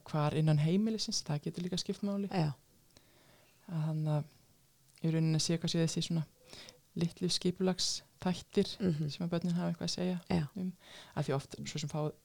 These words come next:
Speaker 1: fá þau einhver ráð um hvenær, nákvæmlega hvort þessi morgnan eða kvöldin eða,
Speaker 2: Nei,
Speaker 1: eða
Speaker 2: einmitt.
Speaker 1: hvort þau þurfi.
Speaker 2: Nei.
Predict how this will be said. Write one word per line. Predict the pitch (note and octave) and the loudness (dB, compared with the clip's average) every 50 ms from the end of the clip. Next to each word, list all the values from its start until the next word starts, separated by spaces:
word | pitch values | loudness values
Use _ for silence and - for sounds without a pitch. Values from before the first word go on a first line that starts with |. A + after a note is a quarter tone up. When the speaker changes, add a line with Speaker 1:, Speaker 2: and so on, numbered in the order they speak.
| _ - - | _ -20 -14
Speaker 1:
fá | - - D#3 | -8 -4 -2
þau | D#3 D#3 | -2 0
einhver | D#3 D#3 D#3+ D#3 | 0 0 0 0
ráð | D#3+ D#3 | 0 0
um | D#3 | -2
hvenær, | - - - - D#3 D#3+ E3 E3 E3 D#3+ - - | -4 -4 0 2 4 6 6 6 4 4 2 0
nákvæmlega | - E3+ E3 E3 - F3 E3 | 0 2 2 2 0 0 0
hvort | - E3 - - | 0 -2 0 2
þessi | E3 E3+ | 4 4
morgnan | E3+ E3 D#3+ - F3 E3 E3 | 4 4 4 2 0 -2 -2
eða | - - | -2 -2
kvöldin | E3+ E3 E3 - - E3+ E3+ E3+ E3+ | -2 -2 -2 -2 -2 -2 -2 0 0
eða, | E3 E3 E3+ | 2 4 6
Speaker 2:
Nei, | G3+ F#3 F3 D#3+ D#3+ D#3 C#3+ - - | 6 8 6 6 4 2 -2 -4 0
Speaker 1:
eða | - F#3+ | 2 4
Speaker 2:
einmitt. | F#3+ F3+ E3 | 4 6 6
Speaker 1:
hvort | E3+ E3+ - | 4 4 4
þau | - F3+ - | 4 2 4
þurfi. | F#3+ F#3 F#3 A3 A3+ A3 - | 2 2 2 0 0 2 6
Speaker 2:
Nei. | G3+ F#3+ E3 D3+ D3 | 6 8 8 6 4